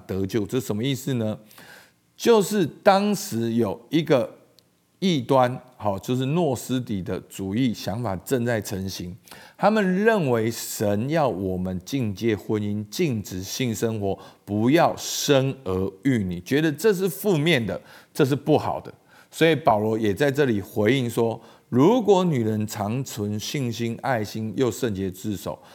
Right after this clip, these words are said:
我们就必在生产上得救。我们，我们，其实我们就在生活中一样的去经历到神的恩典，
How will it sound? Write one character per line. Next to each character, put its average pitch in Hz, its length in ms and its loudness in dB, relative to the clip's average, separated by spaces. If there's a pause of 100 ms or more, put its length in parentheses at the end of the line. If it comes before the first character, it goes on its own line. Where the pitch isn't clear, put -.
(160)
我 110 220 4
们 110 260 0
就 156 260 4
必 143 440 -2
在 120 320 -2
生 120 440 -2
产 90 300 -10
上 95 240 -6
得 95 200 -6
救。 92 280 -6 (380)
我 110 140 2
们， 135 200 2 (160)
我 123 160 4
们， 160 240 0 (220)
其 208 240 0
实 175 240 0 (840)
我 147 200 6
们 151 400 2
就 220 260 4 (380)
在 208 220 4
生 190 360 0
活 143 180 4
中 143 260 2 (300)
一 117 260 0
样 175 300 2
的 107 100 0
去 123 180 -6
经 120 280 -4
历 113 100 -2
到 113 180 0
神 92 320 -6
的 90 180 -6
恩 98 200 -4
典， - 180 -8